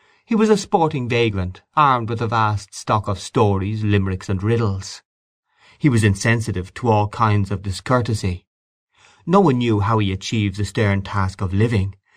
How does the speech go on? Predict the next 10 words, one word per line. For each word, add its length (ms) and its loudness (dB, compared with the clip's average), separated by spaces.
but 100 2
his 140 2
name 340 2
was 160 0
vaguely 400 2
associated 960 -2
with 160 -4
racing 440 0
tissues. 720 -6
"And 240 2